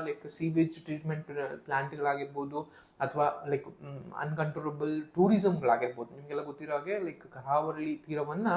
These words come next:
ಪ್ರವಾಸೋದ್ಯಮದ ಹೆಸರಿನಲ್ಲಿ ಹದಗೆಡಿಸ್ತಾ ಇದ್ದೀವಿ. So ಆ ಹದಗೆಡಿಸುವಿಕೆಯನ್ನು ಕೂಡ ನಮ್ಗೆ ಈ ಒಂದು ಇದರಿಂದಾಗಿ ತಡೆಗಟ್ಟುತ್ತೆ ಅನ್ನುವಂಥದ್ದು. ಅದ್ರ ಜೊತೆಗೆ ಇವೆಲ್ಲ ಗೊತ್ತಿರೋ ಹಾಗೆ ನಿಮ್ಗೆ ವೈವಿಧ್ಯಮಯವಾದಂತಹ ಒಂದು ಸಮುದ್ರ ಪರಿಸರ ಏನಿದೆ, ಅದು ವ್ಯಾಪಕ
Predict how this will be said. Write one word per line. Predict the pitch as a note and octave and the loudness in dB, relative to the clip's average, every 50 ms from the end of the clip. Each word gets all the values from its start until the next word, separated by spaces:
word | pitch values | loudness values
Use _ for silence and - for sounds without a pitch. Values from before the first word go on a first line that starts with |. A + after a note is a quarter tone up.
| - - - - - - _ _ | 0 -2 -6 -14 -20 -20 _ _
ಪ್ರವಾಸೋದ್ಯಮದ | - B2+ B2+ C3+ D3 F3 G3 F#3+ - - F#3+ F#3 F3+ D#3+ D#3+ F3+ E3+ E3+ F3 E3+ D#3+ - | 6 6 8 12 12 12 12 10 8 6 4 6 6 6 6 6 6 6 4 4 2 0
ಹೆಸರಿನಲ್ಲಿ | D#3 D#3 - D#3+ D#3 D3+ D3 D3+ C#3+ D3+ F3 G3+ G#3 | 0 -6 -8 -8 -8 -8 -6 -6 -2 -2 -2 -2 0
ಹದಗೆಡಿಸ್ತಾ | - C#3 C#3 C#3+ F#3+ F#3 G#3 G3+ - F3+ - - - B2+ | 0 -2 0 0 4 6 8 8 6 6 0 -8 -12 -14
ಇದ್ದೀವಿ. | B2 A#2+ A#2 A#2+ - - - - - - _ - - | -12 -12 -12 -12 -12 -14 -18 -20 -20 -20 _ 2 6
So | - | 10
ಆ | A#2+ B2 C#3+ C#3 B2 C3+ C#3+ | 12 12 12 12 12 12 10
ಹದಗೆಡಿಸುವಿಕೆಯನ್ನು | D3 D3 E3+ E3+ A#3 A3+ - - A#3+ A3 A3 - - G#3 G3+ G3 G3+ G3+ | 8 6 6 6 6 4 4 2 0 -2 -2 2 4 4 4 4 2 -4
ಕೂಡ | G3+ A3 A#3 A#3 | -4 0 2 2
ನಮ್ಗೆ | B3 G3+ F#3 E3 E3+ F#3 A#3 | 2 2 0 -2 -2 -2 -2
ಈ | A3+ E3+ E3+ F#3+ G#3+ | -2 -2 -2 -4 -2
ಒಂದು | G#3+ G3 F#3 F3+ E3+ | -2 -2 0 0 -2
ಇದರಿಂದಾಗಿ | D3+ D#3 D#3+ D#3 D3+ D3 C#3+ E3 F#3 | -2 -4 -6 -4 -2 -2 0 0 0
ತಡೆಗಟ್ಟುತ್ತೆ | F#3 C3 B2+ D3 - G#3+ A3 G#3+ A3+ A3 - - F3 | 0 2 0 4 4 2 2 2 0 -2 -2 -4 -6
ಅನ್ನುವಂಥದ್ದು. | C#3+ C3+ C3 C3 B2+ B2+ B2+ - C3 C3+ C#3+ F3 G3+ G3+ - - - - - - - | -8 -6 -8 -8 -8 -8 -8 -10 -12 -2 0 0 0 0 -2 -8 -16 -18 -20 -6 -4
ಅದ್ರ | - D#3+ E3 E3+ | 0 4 4 4
ಜೊತೆಗೆ | D#3+ D3 G3 - C#4+ B3+ G3+ E3 | 6 6 6 6 6 6 6 6
ಇವೆಲ್ಲ | E3 F3+ F3 F3 E3+ F#3 G3+ | 6 6 6 6 6 6 6
ಗೊತ್ತಿರೋ | F#3+ F#3 F3+ F#3 F#3+ F3+ | 4 4 2 0 0 0
ಹಾಗೆ | F3+ F3+ A#3 B3 | 0 0 0 -4
ನಿಮ್ಗೆ | G#3 G3 F3+ F#3+ F#3+ D3 C3 | -6 -6 -4 -4 -4 0 2
ವೈವಿಧ್ಯಮಯವಾದಂತಹ | C3 C#3+ E3 F#3 F#3 B3 C4 A3 G#3+ B3 B3+ A#3 A#3 A3+ A3 G3 F#3 F3+ E3 D#3+ E3 E3 E3 E3 E3+ - F#3 F#3 | 2 4 4 2 0 -2 -4 -4 -2 0 2 4 4 4 4 4 4 4 4 2 0 -4 -4 -6 -8 -4 -2 -2
ಒಂದು | F3+ F3+ E3 D#3 - | 0 0 -2 -6 -8
ಸಮುದ್ರ | - F3 G3 C4 A#3 C#4+ B3+ C#4 | -6 -2 0 0 0 0 -2 -2
ಪರಿಸರ | - F#3+ F#3+ F#3 F3+ E3+ D#3 | 0 0 0 0 0 -2 -2
ಏನಿದೆ, | D3 C3+ C3+ B2+ B2 B2 B2+ | -2 -2 -4 -4 -4 -2 0
ಅದು | B2+ B2+ C#3 | -2 0 0
ವ್ಯಾಪಕ | C#3 C3+ C#3 D3 - - G#3+ G#3 | 6 8 8 8 10 8 6 4